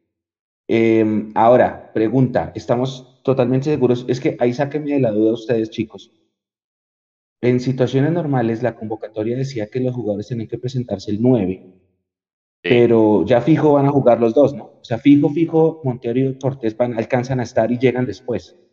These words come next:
Speaker 2: Sí,
Speaker 1: Es
Speaker 2: claro.
Speaker 1: que no sé cuándo viaja la selección.
Speaker 2: La selección tiene que haber
Speaker 1: Como es un viaje a
Speaker 2: supuestamente
Speaker 1: España,
Speaker 2: Sí. Dijeron que el fin
Speaker 1: que
Speaker 2: de
Speaker 1: es
Speaker 2: semana
Speaker 1: lejos,
Speaker 2: el
Speaker 1: o sea,
Speaker 2: nueve.
Speaker 1: no sé si Exacto.
Speaker 2: No, yo,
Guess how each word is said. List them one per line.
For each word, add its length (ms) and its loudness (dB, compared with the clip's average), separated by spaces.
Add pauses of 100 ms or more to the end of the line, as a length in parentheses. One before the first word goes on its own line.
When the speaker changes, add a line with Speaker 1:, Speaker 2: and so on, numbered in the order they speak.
(200)
Speaker 2:
Sí, 80 -4
Speaker 1:
Es 40 -6
Speaker 2:
claro. 180 0
Speaker 1:
que 60 6
no 120 0
sé 100 2
cuándo 240 2
viaja 220 2
la 80 0
selección. 480 -4 (1120)
Speaker 2:
La 80 -6
selección 480 -10
tiene 240 -12
que 160 -10
haber 180 -6
Speaker 1:
Como 240 0
es 80 -2
un 120 -2
viaje 260 4
a 40 -2
Speaker 2:
supuestamente 480 0
Speaker 1:
España, 260 -8 (520)
Speaker 2:
Sí. 180 -8 (1120)
Dijeron 240 -6
que 80 -12
el 60 -12
fin 140 -10
Speaker 1:
que 60 -2
Speaker 2:
de 40 -2
Speaker 1:
es 60 -4
Speaker 2:
semana 220 0
Speaker 1:
lejos, 140 -4
Speaker 2:
el 100 -14
Speaker 1:
o 40 -10
sea, 140 -2
Speaker 2:
nueve. 80 -2
Speaker 1:
no 80 -6
sé 140 -4
si 260 -8 (1500)
Exacto. 540 -4
Speaker 2:
No, 60 -6
yo, 140 -8